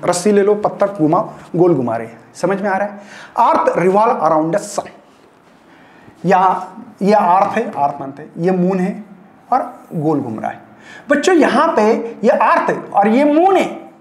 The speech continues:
दोनों के बीच में force कौन सा है? अभी अभी देखा हमने, जीएफ़ num का फोर्स है, gravitational force है, है ना? ये gravitation force के कारण गोल घूम रहा है, गोल। कौन कारण है? Gravitation force।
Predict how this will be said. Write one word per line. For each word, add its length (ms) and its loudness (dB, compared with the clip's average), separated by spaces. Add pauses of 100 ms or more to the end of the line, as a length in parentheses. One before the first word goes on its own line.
(680)
दोनों 400 4
के 80 4
बीच 240 0
में 100 4
force 360 2
कौन 180 2
सा 120 2
है? 120 2
अभी 200 2
अभी 200 2
देखा 280 -4
हमने, 200 -4 (120)
जीएफ़ 380 0
num 160 -6
का 100 -8
फोर्स 260 -14
है, 100 -16
gravitational 600 -4
force 300 -20
है, 100 -20 (720)
है 100 0
ना? 260 -2 (500)
ये 360 2
gravitation 720 0
force 340 0
के 100 -4
कारण 540 2 (160)
गोल 440 2
घूम 240 2
रहा 100 2
है, 140 -4
गोल। 220 -6 (1900)
कौन 240 4
कारण 320 2
है? 340 -2
Gravitation 460 0
force। 280 -18